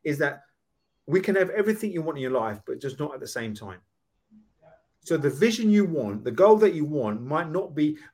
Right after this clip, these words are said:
for me, it might take me three months because of my home circumstance different. But for you, it might take a year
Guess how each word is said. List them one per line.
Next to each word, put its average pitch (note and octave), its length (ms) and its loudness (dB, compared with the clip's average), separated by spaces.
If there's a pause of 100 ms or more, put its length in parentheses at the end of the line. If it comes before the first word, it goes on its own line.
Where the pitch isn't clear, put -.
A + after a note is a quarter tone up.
(140)
for F3+ 100 4
me, F3+ 680 0 (440)
it D#3+ 120 -4
might F3 180 -4
take D#3+ 180 -2
me D#3+ 140 -8
three F#3 280 8
months D3 260 -4
because C#3 280 -2
of C#3 60 -4
my C3 120 -6
home D3 300 -2
circumstance B2 480 -8
different. A#2 320 -10
But A#2 120 -12
for E3+ 100 -16
you, F#3+ 240 2
it D#3 180 -8
might C#3+ 160 -8
take B2 200 -10
a B2+ 60 -18
year A2+ 420 -2